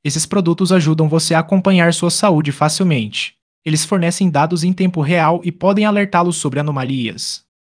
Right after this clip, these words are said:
Onde posso comprar esses produtos tecnológicos para a saúde? Você pode encontrá-los em lojas online, farmácias e grandes redes de eletrônicos. Sempre verifique as avaliações. Esses dispositivos são fáceis de usar.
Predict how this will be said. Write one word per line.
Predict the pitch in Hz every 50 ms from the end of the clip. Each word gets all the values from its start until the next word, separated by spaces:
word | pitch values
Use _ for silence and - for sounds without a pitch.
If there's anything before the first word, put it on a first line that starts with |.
| _ -
Onde | 240 254 254 -
posso | - 165 160 - 196
comprar | 190 - 220 190 202 180 165
esses | 165 151 165 -
produtos | - - 156 147 139 143 139 147 - -
tecnológicos | - 165 - 202 196 165 135 131 131 135 - - 160 -
para | - 151 151
a |
saúde? | 151 - 190 180 151 147 147 - 139 131 _ _ _ _ _ _ _ _
Você | - 123 - 147
pode | 147 180 185 185
encontrá-los | 202 202 196 240 226 220 - 185 185 202 208 175
em | 190 170
lojas | 143 131 135 165 175 190 170 -
online, | 202 196 170 165 170 170 170 160 -
farmácias | _ - 185 175 156 147 160 160 - - 165 - - -
e | 175
grandes | 151 139 151 175 190 180 185 175 -
redes | - 180 170 170 175
de | 151 185
eletrônicos. | 190 185 190 185 - 147 131 120 113 110 110 - - - - - - _ _ _ _ _ -
Sempre | - - 185 180 180 214 214
verifique | 165 196 196 196 - 202 196 - 165
as | 143 135
avaliações. | 147 135 160 170 175 180 180 - 160 143 117 113 113 - - - - - _ _ _ _ _ _ _ -
Esses | 180 185 - 220 170
dispositivos | 151 156 - - - 160 156 160 156 170 160 160 156
são | - 202
fáceis | 190 - 180 160 156 - 165 139
de | 139
usar. | 135 123 123 131 131 131 131 127 127